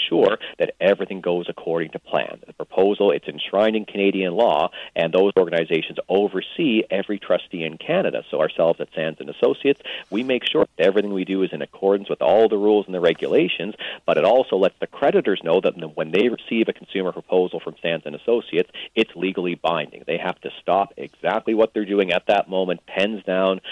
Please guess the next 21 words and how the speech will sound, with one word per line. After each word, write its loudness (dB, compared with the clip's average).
no 2
more 4
collection 0
calls, 2
no 0
more 0
interest -6
added. 0
All 6
they 6
can -10
do 2
is -6
decide 0
whether -2
to -10
accept -4
the -2
proposal -2
or -6
not, 0